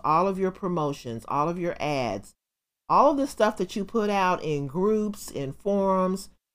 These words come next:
you know, when you go out and you participate and you are marketing your business, you wanna make sure when you send people to your website that you send them to something that is consistent with what you are saying in your marketing.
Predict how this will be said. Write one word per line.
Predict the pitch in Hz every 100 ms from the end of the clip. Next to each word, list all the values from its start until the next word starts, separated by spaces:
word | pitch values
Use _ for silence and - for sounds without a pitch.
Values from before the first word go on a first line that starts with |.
| _
you | 208
know, | 190 165
when | 160 160
you | 165
go | 180 220 233
out | 180 180
and | 165
you | 160
participate | 156 151 208 202 190 214 175 170 -
and | 147 151
you | 156 151 -
are | 139 131
marketing | 135 147 180 240 - 170 147 139 139
your | 135 143
business, | 135 185 277 170 135 135 - - _ _ _ -
you | 247
wanna | 254
make | 254 202 196
sure | - 254 220 180
when | 175 165
you | 160
send | - 190 220 233
people | 240 202 202 170 170 170 - _ _ _ _
to | -
your | 220 240 233
website | 226 220 220 175 143 147 147
that | 147
you | 160 160
send | - 190 214
them | 190 160 160
to | 151
something | 147 165 160 160 160
that | 151 143
is | 139 143
consistent | - 135 - - 233 233 - 151 139 139 - _ _ _ _
with | 165 180
what | 170 156 151 165
you | 160
are | 160
saying | 160 - 151 139 135 139 -
in | 147 143 139 139 -
your | 139 139
marketing. | 135 143 139 - 113 90